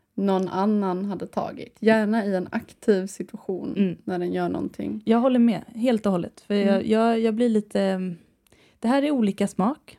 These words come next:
Speaker 1: Mm.
Speaker 2: Ma-, man får absolut tycka emot mig här.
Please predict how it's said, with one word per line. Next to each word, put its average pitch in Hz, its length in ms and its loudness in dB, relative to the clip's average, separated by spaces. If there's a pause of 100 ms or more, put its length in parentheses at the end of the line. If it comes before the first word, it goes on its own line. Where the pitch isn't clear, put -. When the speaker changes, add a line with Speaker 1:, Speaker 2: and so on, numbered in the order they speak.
(140)
Speaker 1:
Mm. 202 240 -8
Speaker 2:
Ma-, 202 220 0 (120)
man 208 220 2
får - 80 -2
absolut 233 520 0 (200)
tycka 208 220 -2
emot 208 480 2
mig 214 320 0 (100)
här. 208 180 -2